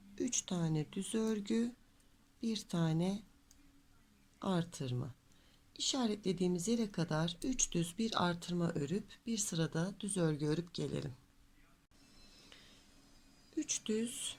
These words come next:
bir artırma yaptık. Bir sırada düz ördük. Şimdi işaretleyicimizi arka tarafa alıyoruz arkadaşlar.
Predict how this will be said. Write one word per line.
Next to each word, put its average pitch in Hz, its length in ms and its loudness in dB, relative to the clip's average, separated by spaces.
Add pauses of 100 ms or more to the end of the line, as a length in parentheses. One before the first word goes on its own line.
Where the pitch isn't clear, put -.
(140)
bir 254 320 0
artırma 208 400 -2
yaptık. 180 640 -2
Bir 240 100 2
sırada 175 480 0
düz 208 200 -2
ördük. 220 600 0 (320)
Şimdi - 260 2
işaretleyicimizi 220 1040 4
arka 214 320 0
tarafa 170 340 0
alıyoruz 196 480 0
arkadaşlar. 160 680 0